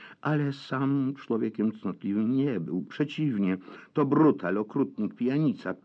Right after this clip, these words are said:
pieniacz, kłamca, awanturnik, lasy na pieniądze. W pamiętnikach przyznaje się do tego, że nie gardził wódką, miodem i dobrym winem, między innymi winem z piwnicy królewskiej, które określa mianem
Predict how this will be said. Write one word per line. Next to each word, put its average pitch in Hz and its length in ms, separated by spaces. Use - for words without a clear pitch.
pieniacz, 127 720
kłamca, 104 540
awanturnik, 170 760
lasy 143 420
na 127 140
pieniądze. 101 600
W - 120
pamiętnikach 113 640
przyznaje 110 460
się 92 140
do 85 120
tego, 101 240
że 92 180
nie 104 160
gardził 95 440
wódką, 104 480
miodem 95 460
i 90 60
dobrym 90 380
winem, 107 380
między 110 300
innymi 107 320
winem 113 340
z - 120
piwnicy 107 440
królewskiej, 104 840
które 120 200
określa 123 480
mianem 117 480